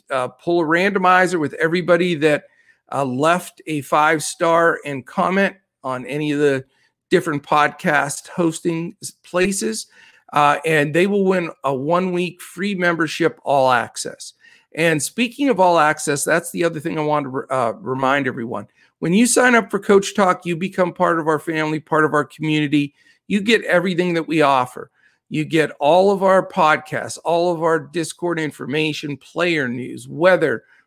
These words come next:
projections, ownership, everything that, that, uh, we bring forward to our members, uh, for all sports. Right now, we're covering baseball, basketball, football, and golf.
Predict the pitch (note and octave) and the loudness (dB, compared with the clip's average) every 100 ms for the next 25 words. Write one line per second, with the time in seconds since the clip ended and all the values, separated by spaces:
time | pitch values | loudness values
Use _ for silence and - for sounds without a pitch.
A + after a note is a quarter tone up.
0 | _ E3 C#3 F#3 E3 D#3+ - C#3+ B2+ B2 | _ -10 -4 0 0 0 -6 -8 -8 -10
1 | - D#3 F3 E3+ D3+ - B2 G2+ _ _ | -6 -4 -2 -2 -4 -4 -6 -6 _ _
2 | _ - G3 B3+ A#3 A3 A3 F#3+ F#3 - | _ 0 0 2 2 2 2 2 0 -8
3 | D#3 D3+ - - D3 C#3 D3+ E3+ E3+ E3+ | -2 -2 -2 0 2 2 0 -2 0 -2
4 | D3 - D#3+ D#3+ D3 C#3 - E3+ F3 D#3+ | -4 -4 2 4 4 0 0 2 2 2
5 | D#3+ D#3+ C#3+ C3+ B2 - _ _ _ - | 2 2 0 -2 -6 -16 _ _ _ -6
6 | C3+ - F3+ D3 - E3+ E3+ F#3 F3 - | -6 -2 0 0 0 4 6 6 2 -4
7 | - F#3 D#3+ - - - _ _ _ _ | 0 2 2 0 -12 -16 _ _ _ _
8 | C3 E3 F#3+ G3 F#3+ F#3+ F3 D#3+ - F#3 | 0 2 2 0 2 2 0 -4 -2 -2
9 | D#3+ C#3 A#2+ D3+ F3 G3 - F#3+ F#3 F#3 | 0 -4 -6 -4 -2 -4 -2 0 0 0
10 | E3+ E3 F3 - F3 E3+ E3 D#3+ D3+ - | 0 0 -2 -6 -10 -4 -4 -4 -8 -10
11 | F#3 F#3 - F3+ F#3 F3+ - _ - D3 | -8 -8 -2 0 2 0 -8 _ -12 -10
12 | C3 B2 D3 F3+ B3 - | -6 0 4 4 4 -2